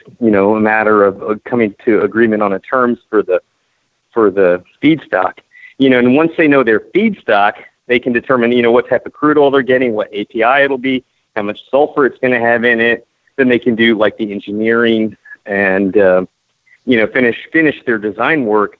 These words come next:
and then submit it to the T C E Q. So they, the current estimate is once that feedstock contract is secured, it'll take, like, at least another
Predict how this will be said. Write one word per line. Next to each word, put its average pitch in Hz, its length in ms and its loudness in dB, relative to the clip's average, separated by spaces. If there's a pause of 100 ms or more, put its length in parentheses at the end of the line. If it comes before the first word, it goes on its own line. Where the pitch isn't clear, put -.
(280)
and 117 280 0
then 147 360 2
submit 104 260 -2
it 98 80 -6
to 98 100 -10
the 92 80 -10
T 98 200 -8
C 90 220 -8
E 85 40 -10
Q. 98 280 0
So 107 280 2
they, 113 340 2 (360)
the 117 240 0
current 127 260 -4
estimate 120 320 -4
is 107 140 -4 (340)
once 143 320 0
that 120 220 -4
feedstock 123 480 -2 (420)
contract 117 440 -4
is 110 120 -8
secured, 127 400 -2 (640)
it'll 117 160 -2
take, 120 220 -4
like, 120 180 -2
at 117 140 -6
least 143 440 0
another 110 320 0